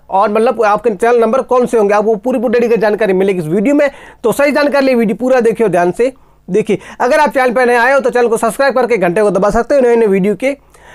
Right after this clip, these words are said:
लिए। तो हम वीडियो करते हैं स्टार्ट। तो फ्रेंड्स, सबसे पहला सवाल है कि कौन सा कार्यक्रम है। तो फिर इस, इस कार्यक्रम का ना-, इस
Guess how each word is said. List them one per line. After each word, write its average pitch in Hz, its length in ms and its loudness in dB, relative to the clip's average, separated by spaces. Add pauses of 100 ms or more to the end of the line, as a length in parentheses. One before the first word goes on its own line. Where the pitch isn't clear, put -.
(120)
लिए। 226 340 2
तो 220 100 -2
हम 190 80 2
वीडियो 208 280 0
करते 233 280 0
हैं 302 120 0 (380)
स्टार्ट। 320 340 -2
तो - 220 -20
फ्रेंड्स, 254 460 2
सबसे 233 220 -4
पहला 294 240 0
सवाल 285 200 0
है 269 60 0
कि 269 80 0
कौन 277 200 0
सा 285 120 0
कार्यक्रम 240 440 0
है। 165 80 2
तो 202 120 -6
फिर 196 100 0
इस, 233 260 -2
इस 240 220 0
कार्यक्रम 262 340 0
का 254 80 2
ना-, 214 320 2
इस 220 180 -8